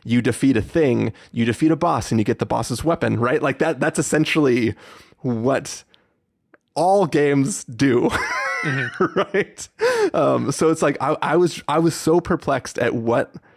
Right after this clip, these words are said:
Speaker 1: this character, what Gawain was doing, not wielding that axe all the <laughs> time moving forward, right? Um, because essentially you are, to, to me, you are getting something for a period of time and then your expectation is death.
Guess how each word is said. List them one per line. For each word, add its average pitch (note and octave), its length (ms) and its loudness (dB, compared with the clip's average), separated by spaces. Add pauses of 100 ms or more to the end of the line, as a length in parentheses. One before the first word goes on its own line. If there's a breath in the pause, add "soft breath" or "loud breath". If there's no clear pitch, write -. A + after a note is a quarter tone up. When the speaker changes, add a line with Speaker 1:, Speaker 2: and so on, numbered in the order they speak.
(580 soft breath)
Speaker 1:
this A#2+ 260 -2
character, C3+ 800 0 (320 loud breath)
what D3+ 200 -2
Gawain D3+ 320 4
was C3 140 2
doing, D#3+ 560 2 (840 soft breath)
not D3 580 0 (180 soft breath)
wielding F3 540 4
that F3 200 2
axe G#3+ 280 -4
all C#3+ 100 0
the C3 100 0
<laughs> - 440 -6
time F#3+ 160 2
moving A3 320 0
forward, - 640 -2
right? D3 280 2 (360 loud breath)
Um, C3 200 0
because E3+ 200 0
essentially D#3+ 760 2 (240 soft breath)
you D#3+ 320 2
are, C#3+ 480 2 (520 soft breath)
to, - 120 -2
to - 160 0
me, E3+ 640 2 (580)
you D3 180 4
are C#3 120 4
getting D3+ 340 2
something A#2+ 400 0
for A2+ 220 0
a G#2 40 2
period C#3+ 360 2
of G#2 100 0
time A#2+ 300 0
and G#2+ 80 2
then G#2+ 100 2
your A2 140 2
expectation A2 640 -2
is G2+ 100 -2
death. - 400 -6